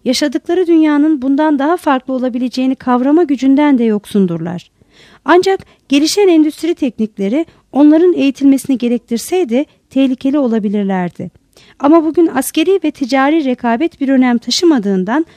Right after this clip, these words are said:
halkın eğitim düzeyi de gerçekte düşmektedir. Kitlelerin ne düşündükleri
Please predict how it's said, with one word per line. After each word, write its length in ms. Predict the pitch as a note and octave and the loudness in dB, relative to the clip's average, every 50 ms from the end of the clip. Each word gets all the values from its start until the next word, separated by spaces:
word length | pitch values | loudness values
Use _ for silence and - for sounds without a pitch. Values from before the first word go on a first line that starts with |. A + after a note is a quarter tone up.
| _ _ _ | _ _ _
halkın 380 | - B3 C4 C4+ - F4+ F4 | -2 0 0 0 2 2 0
eğitim 460 | E4 C#4 B3+ C#4 C4+ - F#4+ F#4 F4 B3+ | 2 2 0 -2 -2 0 0 0 0 0
düzeyi 340 | A#3 A3+ B3+ C4+ C4 A#3 | -2 -4 -4 -2 -2 -2
de 160 | F#3+ B3 D4+ D#4+ _ _ _ _ - | -2 -2 -4 -4 _ _ _ _ -4
gerçekte 520 | B3+ C4 C4+ C4 - C4+ A#3+ - D#4 C#4 | -2 0 0 0 -2 -4 -4 -4 -4 -4
düşmektedir. 800 | B3 A3 - - G#3 G3 - _ - F#3 D#3+ - D#3+ - - - _ _ _ _ _ _ _ _ _ _ _ _ - | -4 -4 -6 -4 -6 -6 -6 _ -8 -8 -8 -10 -12 -16 -16 -20 _ _ _ _ _ _ _ _ _ _ _ _ -4
Kitlelerin 600 | - D#4 - - F4+ F4 F4 F#4 F#4 G4+ G#4+ G4 | -4 -2 -2 0 0 0 2 2 0 0 0 0
ne 100 | G4 G4+ | 0 0
düşündükleri 720 | G4 F4+ - - D#4 C4+ A#3 A#3 - - G#3 G#3 C4+ E4+ | 0 -2 -2 0 0 0 0 -2 -4 -4 -4 -2 -2 -2